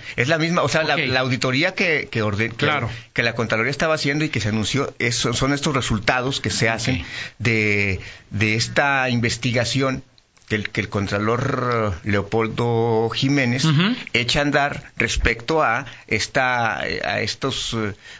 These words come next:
Speaker 1: cobros. Ha habido, ha, ha, en los últimos dos años, eh, ha habido, eh, eh,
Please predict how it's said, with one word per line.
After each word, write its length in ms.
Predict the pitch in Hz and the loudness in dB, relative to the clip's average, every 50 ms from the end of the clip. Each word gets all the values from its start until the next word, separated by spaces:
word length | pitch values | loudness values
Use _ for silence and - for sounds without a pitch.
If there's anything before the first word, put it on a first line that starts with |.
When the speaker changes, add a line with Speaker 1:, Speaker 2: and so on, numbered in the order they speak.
| - | -8
Speaker 1:
cobros. 400 | - 160 175 185 160 123 - - - | -2 -2 0 0 0 -2 -4 -2 0
Ha 120 | - 110 123 | 0 0 2
habido, 600 | 127 139 156 151 160 156 156 151 135 110 98 - | 0 0 0 0 2 2 2 0 0 -2 -4 -4
ha, 100 | - - | -4 -2
ha, 220 | 113 117 - - - | -2 -2 -2 -4 -4
en 160 | - 117 117 | -2 -2 -2
los 200 | 104 110 101 - | 0 0 0 -2
últimos 560 | 139 139 - 160 151 143 127 - - - - - - - | -2 -2 0 0 0 0 -2 -2 -6 -8 -10 -12 -16 -12
dos 360 | - 117 123 135 147 143 - 127 | -4 0 0 0 2 0 0 0
años, 520 | 123 123 127 131 143 147 139 - - - - - - - - _ _ - | 0 0 2 0 0 0 -2 -4 -8 -12 -16 -20 -20 -20 -20 _ _ -2
eh, 160 | 110 107 107 | -2 0 0
ha 100 | - 107 | 2 2
habido, 500 | 113 123 131 127 127 131 131 131 120 123 - - - - - - - | 2 2 2 2 2 2 2 2 0 -2 -4 -10 -14 -14 -16 -14 -6
eh, 380 | - 113 110 104 101 101 98 98 95 101 113 - - - - - - 104 | -2 0 2 2 2 2 2 2 2 0 -2 -4 -6 -6 -6 -4 -2 -2
eh, 840 | 104 101 101 101 98 95 98 95 87 82 - - - - 123 123 | 0 0 0 0 0 0 0 0 0 -2 -2 -2 -2 -2 -4 -4